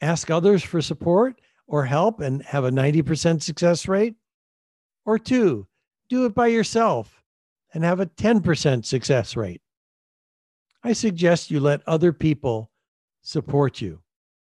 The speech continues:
All you have to do is ask. Here's your opportunity to grow. Write out, not think about, but write down your five-year goal from the future and use the smart acronym,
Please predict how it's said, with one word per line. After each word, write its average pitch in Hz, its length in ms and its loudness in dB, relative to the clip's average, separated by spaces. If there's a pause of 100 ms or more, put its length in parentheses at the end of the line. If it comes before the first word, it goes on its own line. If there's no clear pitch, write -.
(240)
All 135 240 -2
you 147 120 2
have 139 160 0
to 147 120 -6
do 135 200 2
is 131 140 2
ask. 92 460 -6 (680)
Here's 202 320 2
your 214 180 2
opportunity 165 840 2
to 147 120 -2
grow. 107 480 0 (260)
Write 160 280 2
out, 143 360 0 (400)
not 131 280 -2
think 185 400 0
about, 107 460 -2 (420)
but 185 100 4
write 190 300 2
down 196 200 4
your 151 120 2
five-year 165 520 2
goal 139 300 2
from 156 340 0
the 165 100 4
future 113 500 0 (340)
and 160 180 2
use 156 300 4
the 139 100 -2
smart 127 460 -2 (180)
acronym, 95 600 -2